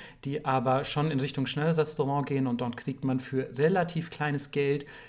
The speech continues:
ziemlich leckeres, frisches Essen mit, ja, diversen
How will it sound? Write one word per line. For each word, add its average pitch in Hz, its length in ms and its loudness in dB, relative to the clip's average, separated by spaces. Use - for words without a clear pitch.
ziemlich 196 540 2
leckeres, 135 760 -2
frisches - 680 -6
Essen 120 480 -2
mit, 117 280 0
ja, 110 300 -2
diversen 117 720 0